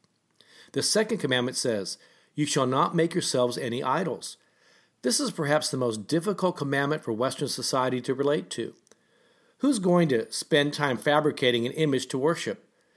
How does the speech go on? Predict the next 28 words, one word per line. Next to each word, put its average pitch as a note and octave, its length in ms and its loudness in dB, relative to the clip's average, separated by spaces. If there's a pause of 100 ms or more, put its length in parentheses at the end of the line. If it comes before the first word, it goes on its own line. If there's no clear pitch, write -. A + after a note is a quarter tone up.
(260)
But G#3+ 400 0
there C#3 160 4
are D#3+ 100 8
many C#3+ 320 2
New D3+ 220 4
Age E3+ 240 0
groups B2 260 0
that A#2+ 160 0
believe B2 340 -2
objects D#3+ 540 0
like F3 200 0
pyramids C#3 440 0
and D3+ 100 -4
crystals D3 460 -2
and D3 80 -4
other D3+ 240 0
items A2+ 400 -4 (400)
possess C3 380 0
powers D#3 640 0
that A#2+ 120 0
enhance B2+ 480 -2
the C3+ 100 -2
quality C#3 420 2
of C#3+ 100 -2
life C3 280 0
of B2+ 80 -8
their C3+ 180 -2
owners. C3 480 -6